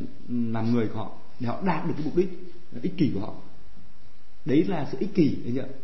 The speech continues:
Tức là, tức là thờ lại ma quỷ. Đúng vậy không? Tại nó bảo này,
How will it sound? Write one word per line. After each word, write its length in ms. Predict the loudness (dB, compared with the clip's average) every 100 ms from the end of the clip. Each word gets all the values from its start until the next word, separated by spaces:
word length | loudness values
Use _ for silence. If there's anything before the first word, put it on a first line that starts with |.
| -2 -2
Tức 120 | 0
là, 120 | 0 0 -2 -2 -2 -2 2
tức 60 |
là 60 | 2
thờ 120 | 4 4
lại 120 | 4
ma 120 | 2
quỷ. 120 | 4 4 2 -2 -2 -2 -2 -2 -2 -2 -2 -2 -2 -2 -2 -2 0
Đúng 120 | 0
vậy 100 | 2
không? 320 | 2 0 -2 -2 -2 -2 -2 -2 -2 -2 -2 -2 -2 -2
Tại 100 | -2
nó 100 | 0
bảo 160 | 2 2
này, 220 | 2 0